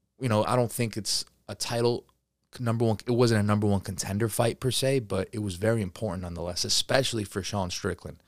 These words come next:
I got the, the rankings here for, uh, middleweight, and let's see. So they did update them. So they just, they just switched places in the rankings pretty much. Sean Strickland moved up to six. Jack Hermanson moved down to seven.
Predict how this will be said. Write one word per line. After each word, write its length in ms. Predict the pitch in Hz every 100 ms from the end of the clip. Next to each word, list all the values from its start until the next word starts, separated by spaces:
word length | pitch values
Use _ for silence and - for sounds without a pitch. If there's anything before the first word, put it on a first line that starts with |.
| _ _ _ -
I 80 | 110
got 160 | 139
the, 180 | 123 113 -
the 100 | 113
rankings 480 | 101 107 104 101 -
here 300 | 107 107 98
for, 300 | - 95 87
uh, 320 | 87 82 87 - _ _ _ _ _ -
middleweight, 580 | 117 131 95 90 95 - _ _ _ _ _ _
and 80 | 95
let's 160 | 98 -
see. 320 | 104 90 -
So 140 | -
they 80 | 104
did 180 | 104 139
update 420 | 123 - 101 101
them. 260 | 101 98 92 - - _
So 140 | - 131
they 100 | 156
just, 360 | 156 - - -
they 140 | 135 135
just 180 | 127
switched 300 | - 123 -
places 380 | 110 101 98 98
in 60 | 95
the 60 |
rankings 420 | 92 95 82 78 -
pretty 200 | 92 85
much. 400 | 82 76 - - _ _ -
Sean 260 | 117 113
Strickland 420 | 101 120 110 107
moved 220 | 101 104 101
up 100 | -
to 120 | 101
six. 300 | - 123 -
Jack 280 | 110 104 -
Hermanson 400 | 98 98 - 92
moved 220 | 92 92
down 180 | 92 90
to 80 |
seven. 420 | - 87 82 87